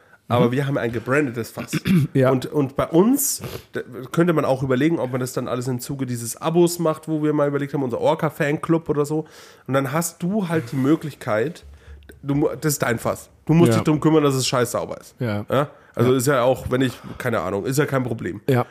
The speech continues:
Speaker 1: Und dann kommst du einfach und dann haben wir feste Tage, da ist eine Z-, äh, Zapfanlage da und dann hast du einen Schlauch, steckst den rein, zapfst durch und dann hast du einfach dieses geile Bier
Speaker 2: Mhm.
Speaker 1: und du hast als einziger die Möglichkeit dazu.
Speaker 2: Ja, schauen wir mal. Vielleicht gibt's ja auch ein System, wie man's reinigen kann.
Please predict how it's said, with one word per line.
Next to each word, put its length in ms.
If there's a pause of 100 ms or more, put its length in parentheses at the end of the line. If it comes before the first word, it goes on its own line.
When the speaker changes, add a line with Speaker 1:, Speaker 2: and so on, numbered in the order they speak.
(160)
Speaker 1:
Und 100
dann 100
kommst 300
du 60
einfach 460
und 100
dann 120
haben 160
wir 120
feste 340
Tage, 460 (280)
da 100
ist 180
eine 100
Z-, 180
äh, 140
Zapfanlage 600
da 300 (300)
und 80
dann 80
hast 120
du 40
einen 80
Schlauch, 560
steckst 360
den 120
rein, 280
zapfst 360
durch 340 (320)
und 120
dann 140
hast 200
du 80
einfach 500 (140)
dieses 280
geile 280
Bier 420
Speaker 2:
Mhm. 180
Speaker 1:
und 180
du 120
hast 180
als 140
einziger 360
die 80
Möglichkeit 540
dazu. 220
Speaker 2:
Ja, 160
schauen 180
wir 80
mal. 180 (580)
Vielleicht 280
gibt's 280
ja 120
auch 200
ein 80
System, 340
wie 80
man's 220
reinigen 320
kann. 180